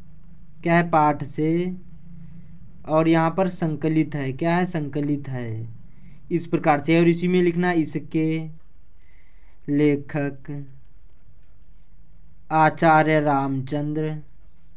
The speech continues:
रामचंद्र, और यहाँ पर शुक्ल और जी हैं, इस प्रकार से अच्छी अच्छी writing में लिखना है। ऐसे ही आपको संदर्भ लिखना है, दो नंबर आपके पक्के हो जाएंगे।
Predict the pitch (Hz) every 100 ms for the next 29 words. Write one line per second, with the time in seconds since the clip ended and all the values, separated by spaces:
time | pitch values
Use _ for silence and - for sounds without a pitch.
0 | - - - - - - - - - -
1 | - - - - - - - - - -
2 | - - - - 156 151 151 147 160 160
3 | 170 185 185 - - - - - - -
4 | 151 165 165 170 170 170 170 165 175 180
5 | 185 - - - - - - - - 143
6 | 151 139 143 175 214 254 - - - -
7 | - - - - - 160 151 175 170 165
8 | 160 165 151 170 165 - 185 180 185 165
9 | 147 175 180 175 170 180 165 151 170 170
10 | 160 170 165 160 156 156 156 156 165 190
11 | 220 - - - 143 175 180 180 180 170
12 | 175 170 151 - 135 127 123 117